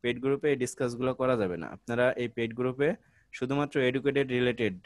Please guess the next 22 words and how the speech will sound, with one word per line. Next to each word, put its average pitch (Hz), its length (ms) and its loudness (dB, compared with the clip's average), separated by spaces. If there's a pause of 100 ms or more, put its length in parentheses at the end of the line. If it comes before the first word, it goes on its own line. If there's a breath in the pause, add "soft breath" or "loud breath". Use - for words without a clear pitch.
(260)
বাদে 120 400 4
কোনো 127 280 -2
কথা 123 320 -2
বলবেন 104 340 0
না, 87 140 -4 (580)
ঠিক 127 80 2
আছে? 123 140 2
আমি 123 140 2
যদি 139 160 2
এখন 143 180 2
লিখবো 135 280 2
"ready 135 280 6
all", 104 200 8 (180)
ঠিক 339 180 2
আছে? - 180 -12 (1600)
Please 143 240 4
আমার 127 200 4
কথাটা 135 300 4
একটু 123 180 -2
খেয়াল 113 200 2
করেন 113 240 0
আপনারা। 120 320 -4